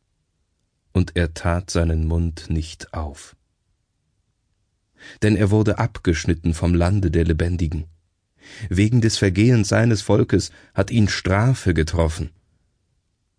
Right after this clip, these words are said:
Kein Trug ist in seinem Mund gewesen. Doch dem Herrn gefiel es, ihn zu zerschlagen. Er hat ihn leiden lassen.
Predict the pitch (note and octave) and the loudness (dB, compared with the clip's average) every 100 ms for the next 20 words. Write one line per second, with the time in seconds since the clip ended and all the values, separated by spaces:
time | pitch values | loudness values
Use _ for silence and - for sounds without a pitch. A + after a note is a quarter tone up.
0 | _ _ _ - F2+ F2+ D#2+ F2 E2 C#2 | _ _ _ -4 0 0 -2 0 0 -2
1 | - - - - E2 - D#2 D#2+ D#2+ D#2 | -10 -20 -14 -6 -6 -4 -2 0 0 0
2 | D#2+ E2 D#2+ E2 - D#2 D#2+ D2+ C#2+ - | 0 0 -2 -6 -6 -4 -2 -6 -8 -16
3 | _ _ _ _ _ _ _ _ _ _ | _ _ _ _ _ _ _ _ _ _
4 | _ - D#2+ - D2+ D2+ D#2 D#2+ E2+ E2+ | _ -8 -6 -4 -4 -4 -4 -2 0 0
5 | E2 D#2+ - A#2+ G2+ - E2 D#2 - - | -2 -4 -4 -2 0 -2 -4 -6 -10 -6
6 | F2+ D#2+ D2+ - D2+ - D#2 - E2+ D#2 | -2 -2 -4 -8 -8 -8 -8 -4 -4 -4
7 | D2 C#2+ - _ _ _ _ _ _ _ | -6 -12 -18 _ _ _ _ _ _ _
8 | _ _ _ _ - F2 F2 D#2+ D#2+ - | _ _ _ _ -2 0 0 -2 -6 -2
9 | F2 E2 E2 D#2+ D2+ D2 D2+ C#2 C#2+ - | 0 0 2 0 -2 -4 -6 -8 -10 -12
10 | - | -14